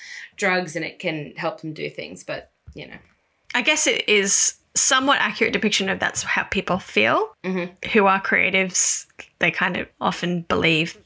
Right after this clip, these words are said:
Speaker 2: they need the drugs to create, uh, but that's not an accurate reality necessarily. I just want to end this section by saying it's not very accurate that a black girl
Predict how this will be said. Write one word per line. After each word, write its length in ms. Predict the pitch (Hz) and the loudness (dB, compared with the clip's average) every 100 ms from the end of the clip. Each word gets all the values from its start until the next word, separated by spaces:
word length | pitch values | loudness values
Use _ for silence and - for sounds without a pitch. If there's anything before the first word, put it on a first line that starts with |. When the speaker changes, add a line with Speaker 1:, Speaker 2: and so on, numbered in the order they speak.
| - | -6
Speaker 2:
they 100 | - | -2
need 220 | 165 165 170 | 0 0 0
the 60 | |
drugs 400 | 185 196 202 - | 0 0 0 -2
to 120 | - | -2
create, 480 | 196 - 202 - 415 - - | -2 0 2 0 -2 -10 -4
uh, 160 | 185 175 - | 0 0 -2
but 120 | - | 2
that's 240 | 170 - | 2 2
not 220 | - - - | 0 0 0
an 100 | 185 | 0
accurate 520 | - - - 165 - _ | -2 -2 -2 0 -2 _
reality 600 | - 185 - - - - | 0 2 2 0 -2 -2
necessarily. 800 | - - - - - - - - - - _ - - - | -2 -2 -2 -2 0 0 -2 -6 -10 -20 _ -20 -10 -2
I 80 | 262 | 2
just 200 | 294 - | 2 4
want 140 | 392 381 | 6 4
to 180 | - | 2
end 280 | 214 226 233 - | 2 2 2 2
this 140 | 254 269 | 2 2
section 440 | 240 - - 214 | 2 2 4 4
by 140 | 196 | 4
saying 680 | 196 - 196 185 170 165 175 - - _ - | 2 2 4 4 4 2 -4 -10 -20 _ -4
it's 180 | 262 - | 2 4
not 300 | 330 381 - | 4 2 2
very 260 | 262 240 | 4 4
accurate 460 | 196 214 - 208 - | 2 0 2 0 0
that 320 | 202 185 - - _ _ - | 2 2 0 -8 _ _ -4
a 60 | 202 | 2
black 320 | 214 233 - | 4 4 2
girl 340 | 208 185 - | 4 4 4